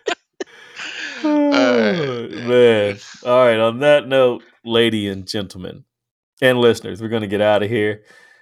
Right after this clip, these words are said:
Speaker 2: Um, like Quincy alluded to earlier, we're gonna do, uh, we're gonna talk about D C fandom next week,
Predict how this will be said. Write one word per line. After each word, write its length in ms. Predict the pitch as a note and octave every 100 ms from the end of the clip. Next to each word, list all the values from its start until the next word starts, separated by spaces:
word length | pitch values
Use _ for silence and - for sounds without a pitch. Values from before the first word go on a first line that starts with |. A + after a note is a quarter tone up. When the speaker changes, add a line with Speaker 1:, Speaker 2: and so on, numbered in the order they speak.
| _
Speaker 2:
Um, 440 | - A#2+ A#2 A2+ G#2+
like 200 | B2 A#2
Quincy 300 | D3 B2+ B2+
alluded 260 | B2+ B2+
to 480 | - B2+ A#2+ G#2+ G#2 - _ _ -
earlier, 480 | B2 B2 A#2 G2 G2
we're 120 | G2+
gonna 240 | A2 G#2
do, 480 | F#2+ F#2+ G#2+ G2+ F2+ - -
uh, 240 | G2 F2
we're 120 | F#2 G#2+
gonna 120 | G#2
talk 240 | C3+ B2
about 360 | A2+ A2+ G#2 - A#2
D 140 | A#2
C 180 | A#2 A#2+
fandom 360 | G#2+ A#2+ A#2 A2
next 260 | A2 A2 -
week, 220 | A2